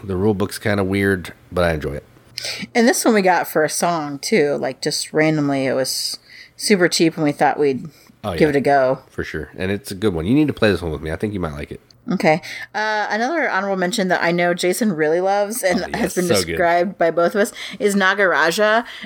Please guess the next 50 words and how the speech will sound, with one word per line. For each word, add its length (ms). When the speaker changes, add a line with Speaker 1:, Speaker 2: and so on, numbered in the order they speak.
Speaker 2:
And 200
I 180
love, 600
like, 320
the 200
gameplay 540
is 240
fun, 460
but, 340
like, 180
instead 280
of 60
dice, 280
it 40
has, 160
like, 120
these 180
little 200
sticks 600
that 140
have 180
dots 300
on 160
them. 260
Uh, 180
and 260
the 80
sticks 260
are 80
of 100
various 320
sizes, 440
and 180
it's 120
just 140
kind 140
of 80
fun 200
to 60
throw 160
those 180
around 560
and 260
use 380
them 360
to 100
decide 520
who 260
wins 400
the, 140